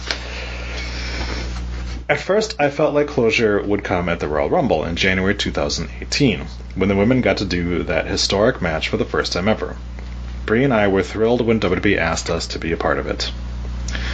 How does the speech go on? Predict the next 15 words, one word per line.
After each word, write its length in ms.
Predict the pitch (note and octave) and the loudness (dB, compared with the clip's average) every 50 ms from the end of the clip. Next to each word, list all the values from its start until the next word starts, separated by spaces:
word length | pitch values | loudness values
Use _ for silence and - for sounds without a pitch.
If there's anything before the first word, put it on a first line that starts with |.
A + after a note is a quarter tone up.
| - - - - - - | -4 -4 -4 -4 -6 -4
The 60 | - | -4
Royal 220 | F2 E2+ F#2+ C3 C3+ | 0 2 4 4 6
Rumble 280 | G#2 F#2+ F2+ F#2 F2+ F2 | 4 4 4 2 2 2
is 100 | E2 F2 | 2 2
a 140 | E2 D#2+ D2+ | 0 0 -2
thirty 580 | - - - - - - A#2+ A2 A2 C#3+ D3 C#3+ | -4 -8 -12 -10 -2 2 4 6 6 6 6 4
women 520 | B2 G#2+ G#2+ G2+ G2 G2+ G#2+ A#2 B2+ B2 - | 4 4 4 4 6 6 6 4 4 2 0
match 520 | G2+ E2+ D#2 D2 D#2 D2+ - - - - - - - - - - - - - | 0 0 0 0 0 0 2 0 0 0 -4 -8 -12 -12 -12 -12 -8 -2 2
that 200 | A2 G2+ - - | 2 2 2 4
takes 260 | - G#2 G#2 - - | 4 2 2 2 0
place 340 | - - F#2 E2+ E2+ E2+ - | 0 2 4 4 4 2 0
over 220 | - F#2 G2 F#2+ | 0 2 2 2
nearly 360 | F2 E2 D#2+ E2 E2 D#2 E2 F2 | 2 2 0 0 2 0 0 0
an 100 | F2+ - | -2 -2
hour, 400 | - G#2 G2+ F2+ C#2 C#2+ C#2+ | 0 0 2 2 2 0 -2